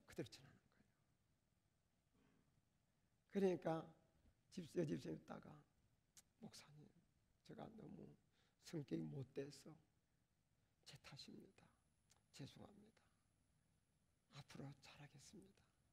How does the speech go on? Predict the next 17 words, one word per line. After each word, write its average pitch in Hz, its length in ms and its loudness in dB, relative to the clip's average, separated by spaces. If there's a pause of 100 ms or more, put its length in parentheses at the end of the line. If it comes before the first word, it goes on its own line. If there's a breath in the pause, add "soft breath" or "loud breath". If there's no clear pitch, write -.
(420)
눈물로 220 600 12 (160)
진작에 190 540 12
그래요. - 260 -4 (1160)
그 294 160 12
후에 294 540 12 (240)
이제 220 140 12 (100)
아내가 226 360 12
하나님 262 260 12
앞에 - 140 12
기도하고 269 280 12
씨름하면 233 500 12
자기를 240 320 12
죽이는 254 300 12
거예요. - 160 2 (720)
자기를 269 380 12
죽이고 302 360 12
이제 277 460 12